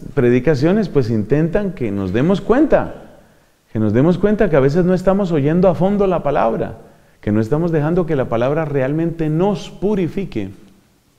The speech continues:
Imagínate una persona que viva todo esto. Yo creo que esa persona tiene que llegar a muy alta contemplación y muy bella contemplación. Un último punto sobre las parábolas. ¿Qué es lo que queremos decir de las parábolas? ¿Por qué las parábolas nos purifican?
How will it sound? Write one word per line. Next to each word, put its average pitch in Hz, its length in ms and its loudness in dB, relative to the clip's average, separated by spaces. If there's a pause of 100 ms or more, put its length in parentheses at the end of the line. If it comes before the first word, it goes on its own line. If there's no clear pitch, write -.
(880)
Imagínate 190 540 4
una 196 160 0
persona 139 460 -2
que 113 100 -2
viva 120 340 -2
todo 110 300 -4
esto. 95 340 -12
Yo 117 140 -6
creo 175 160 0
que 185 60 -2
esa 165 180 -4
persona 131 360 -6
tiene 143 240 -4
que 123 120 -4
llegar 98 260 -4
a 123 60 -6
muy 123 200 -4
alta 127 280 -6
contemplación 90 760 -8
y 110 60 -6
muy 127 220 0
bella 175 340 0
contemplación. 92 720 -6 (1040)
Un 196 160 6
último 190 500 4
punto 185 400 4
sobre 120 640 2
las 107 260 -2
parábolas. 120 580 2
¿Qué 208 120 0
es 208 40 2
lo 226 100 0
que 170 140 -2
queremos 139 380 -2
decir 131 300 -4
de 143 100 -4
las 113 160 -6
parábolas? 90 460 -2
¿Por 131 180 -2
qué 226 140 0
las 226 180 -4
parábolas 151 540 -4
nos 104 220 -8
purifican? 95 760 -6